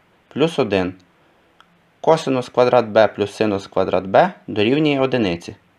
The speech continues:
Назву цієї формули пишіть в коментарях. Тепер загальна сума дорівнює один плюс один, що буде два.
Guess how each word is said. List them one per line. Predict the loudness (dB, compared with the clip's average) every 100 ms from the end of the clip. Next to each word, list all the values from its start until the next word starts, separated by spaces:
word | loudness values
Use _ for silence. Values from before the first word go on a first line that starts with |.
| _ _ _ _ _ -2
Назву | 0 0 -2
цієї | -4 -2 -2 -2
формули | 0 2 4 2 -2 -4 _
пишіть | -12 -6 -6
в | -2
коментарях. | -2 0 0 0 0 -2 -10 _ _ _ _ _ _ _ -10
Тепер | 2 2 4
загальна | 2 4 2 0
сума | 0 0 0
дорівнює | 0 -2 -2 -4 -6 -10 -12 _ _
один | 0 2 2
плюс | -2 -4 -4
один, | -2 -4 -4 _ _ _ _
що | -20 -4 -2
буде | 0 2 0
два. | 2 0